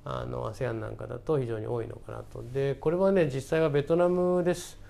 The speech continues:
えーと、前回の、前々回かな、ユニリーバーも活用しているような小規模のディストリビューターだというふうにお話ししましたが、えーと、まあ、ベトナムなんか特に、あの、こういったところはですね、女性の、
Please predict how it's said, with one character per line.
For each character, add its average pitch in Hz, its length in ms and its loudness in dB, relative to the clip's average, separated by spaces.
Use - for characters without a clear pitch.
え 143 160 2
ー 135 60 0
と、 143 120 0
前 165 220 4
回 127 460 4
の、 117 600 -2
前 120 100 -2
々 139 180 -2
回 135 180 0
か 113 100 -6
な、 127 220 0
ユ 120 100 0
ニ 139 220 2
リ 160 80 4
ー 139 40 0
バ 120 180 2
ー - 20 -2
も 139 240 2
活 - 260 -6
用 123 80 -2
し - 60 -12
て 131 100 -2
い 123 40 0
る 120 40 0
よ 120 140 0
う - 20 -4
な 117 240 -2
小 123 140 -4
規 120 120 -6
模 120 100 0
の 107 80 -4
デ 110 80 -4
ィ - 20 -6
ス - 60 -10
ト 120 80 -6
リ 113 80 -4
ビ 113 100 -4
ュ - 20 -4
ー - 20 -4
タ 107 80 -2
ー 107 40 -2
だ 107 100 -4
と 101 100 -10
い - 20 -6
う - 20 -8
ふ 101 60 -8
う 110 40 -6
に 104 60 -6
お 98 60 -8
話 110 220 -6
し - 40 -20
し - 60 -8
ま 120 120 -2
し - 100 -14
た 110 160 -6
が、 123 360 2
え 123 340 2
ー - 20 -18
と、 127 140 0
ま 143 120 2
あ、 - 20 4
ベ 135 120 4
ト 160 120 6
ナ 175 80 8
ム 185 100 6
な 196 100 10
ん 190 60 8
か 151 80 6
特 170 260 4
に、 135 360 4
あ 127 340 -2
の、 117 1000 -2
こ - 80 -8
う 127 80 0
い 123 40 -4
っ - 20 -6
た 131 360 -2
と 131 160 -6
こ 139 160 -4
ろ 139 100 2
は 113 140 0
で 107 140 -6
す - 100 -12
ね、 110 240 -4
女 117 160 -4
性 160 640 2
の、 175 540 6